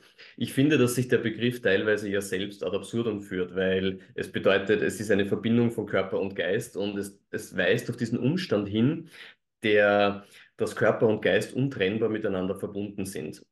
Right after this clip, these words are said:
Und eine, diese zwei Ebenen von Körper und Geist, die, man sagt immer seit der französischen Revolution, vielleicht seit René Descartes und so weiter, wurde dieser Dualismus irgendwie so aus der, ähm, ja, aus dem Boden gehoben,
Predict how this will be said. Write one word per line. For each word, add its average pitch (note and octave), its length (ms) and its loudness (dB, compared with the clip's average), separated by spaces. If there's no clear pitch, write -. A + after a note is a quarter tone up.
Und G2+ 480 4
eine, G2 560 4
diese G2+ 240 -4
zwei F#2+ 260 2
Ebenen G#2+ 420 2
von F#2+ 160 -6
Körper F#2+ 300 -4
und F#2+ 160 -4
Geist, F#2 420 -4
die, F#2+ 360 -4
man F2+ 80 -2
sagt F#2+ 240 -2
immer G2 160 4
seit F#2 240 -2
der G2 80 -2
französischen F#2 600 -2
Revolution, F#2 720 -2
vielleicht F#2 280 -4
seit F#2 180 -4
René F#2 260 -4
Descartes F2+ 520 -6
und F#2 80 -2
so F#2 120 -4
weiter, F#2 300 -2
wurde F#2 180 2
dieser F#2 200 -6
Dualismus G2+ 680 -2
irgendwie G2+ 320 -4
so G2 160 -2
aus F#2+ 160 -4
der, F#2+ 220 -2
ähm, F#2 640 0
ja, F#2+ 200 2
aus F#2 160 -2
dem G2+ 140 -4
Boden F#2+ 320 -6
gehoben, G2 560 -6